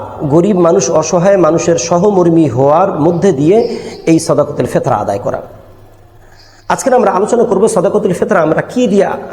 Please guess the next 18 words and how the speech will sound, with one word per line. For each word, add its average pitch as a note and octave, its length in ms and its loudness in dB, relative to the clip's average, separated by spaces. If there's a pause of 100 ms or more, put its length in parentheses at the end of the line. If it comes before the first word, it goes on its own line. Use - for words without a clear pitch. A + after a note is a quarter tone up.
(140)
আদায় B2+ 220 2
করতে B2+ 240 -2
পারি। A#2 200 -6 (100)
আমরা A3 240 2
আমাদের, F3 480 2
আহ, B2 80 -2 (960)
দেশগুলোতে, E3 640 2
ভারত, C#3+ 360 2
বাংলাদেশে, C3+ 600 0 (680)
উপমহাদেশের G3 640 2
মধ্যে D#3 220 2
আমরা D3+ 240 2
দেখি E3 280 0
সাদাকাতুল G3 460 0
ফিতরা F3+ 260 -2
আদায়ের E3+ 280 2
ক্ষেত্রে - 260 -6
আমরা D3+ 340 0